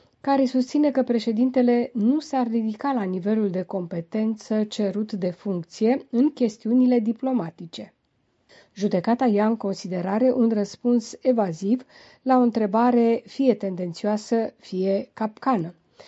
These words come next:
De ce a finanțat România anul trecut cu o sută de mii de euro protestele anti-Lukashenko din Belarus? Jurnalistul crede că Iohannis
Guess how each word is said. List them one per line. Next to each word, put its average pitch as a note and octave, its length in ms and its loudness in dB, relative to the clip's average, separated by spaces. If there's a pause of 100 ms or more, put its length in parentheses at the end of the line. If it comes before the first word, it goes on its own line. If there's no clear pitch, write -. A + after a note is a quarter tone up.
(220)
De A#3 260 4
ce D#4+ 460 -4
a F#3+ 140 -12
finanțat G3 760 -4
România G3+ 580 2
anul G#3 280 -2
trecut F3+ 460 -6
cu - 320 -6
o G#3+ 140 -2
sută A#3+ 320 0
de G3+ 100 0
mii G3+ 180 0
de G3+ 220 -2
euro F#3+ 540 -2 (380)
protestele B3 800 2
anti-Lukashenko A3+ 1300 -2
din G3+ 400 0
Belarus? F#3 680 -2 (640)
Jurnalistul F#3+ 560 -2
crede G3+ 300 -2
că E3+ 120 -10
Iohannis A3 640 0